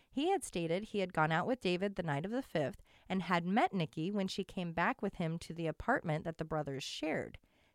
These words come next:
David and Nikki hung out while the other brother went to bed. On the stand, he stated he had actually only met her that night when the brothers gave her a ride back to the friend's place. His other brother never met Nikki and said David had never mentioned her.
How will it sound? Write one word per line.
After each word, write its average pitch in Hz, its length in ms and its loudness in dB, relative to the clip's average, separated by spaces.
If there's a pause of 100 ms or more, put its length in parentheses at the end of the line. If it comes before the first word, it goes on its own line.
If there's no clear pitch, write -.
David 180 280 2
and 160 100 2
Nikki 170 240 0
hung 156 300 -2
out 247 240 8
while 208 160 2
the 202 120 2
other 156 160 2
brother 143 280 0
went 143 200 -4
to - 80 -6
bed. 196 400 -2 (560)
On 165 140 2
the 165 80 0
stand, 262 500 2 (200)
he 285 120 -2
stated 226 440 0
he 214 100 -2
had 202 80 2
actually 190 460 0
only 285 260 2
met 294 240 2
her 214 160 0
that 190 300 4
night 165 340 2
when 175 140 0
the 175 80 0
brothers 175 400 0
gave 160 220 -4
her 170 140 -2
a 165 60 2
ride 151 380 2
back 151 240 0
to 151 100 -8
the 156 80 -4
friend's 302 380 -2
place. - 480 -8 (280)
His 240 200 4
other 285 200 8
brother 226 300 6
never 185 320 4
met 185 260 4
Nikki 160 480 -2
and 180 160 2
said 165 300 0
David 214 360 2
had 185 200 -2
never 156 260 2
mentioned 143 420 -4
her. - 240 -8